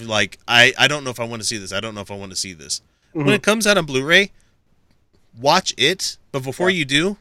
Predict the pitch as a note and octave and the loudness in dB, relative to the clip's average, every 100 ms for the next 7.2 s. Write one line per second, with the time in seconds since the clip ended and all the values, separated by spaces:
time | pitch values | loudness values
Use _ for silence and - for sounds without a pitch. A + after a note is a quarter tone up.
0 | - D#3 D#3+ - D3+ - C3+ B2 A2 - | -6 -4 -2 -4 -4 -4 -4 -4 -8 -8
1 | G#2 D#2+ - _ _ _ _ C#3+ D#3 F3 | -8 -8 -14 _ _ _ _ -4 0 0
2 | F3 F3 D#3+ C#3 C#3 D3 B2 A2 G2+ C3+ | 2 2 0 -2 -4 -4 -2 0 0 2
3 | D3+ C#3+ D3+ C3+ - E3+ F3 - G3+ A3 | 0 2 4 4 4 0 4 8 10 10
4 | A3 - - - G3+ _ _ - G3 A3 | 8 4 -6 -6 -10 _ _ 0 8 8
5 | G3+ F#3+ F3 - - - G#3 E3+ G3 G#3+ | 10 8 8 6 -4 2 4 6 8 8
6 | G#3+ _ E3 F3+ F#3+ F3+ G3 G#3 A3 E3+ | 4 _ 4 4 6 2 4 4 8 10
7 | D#3+ C#3+ | 12 10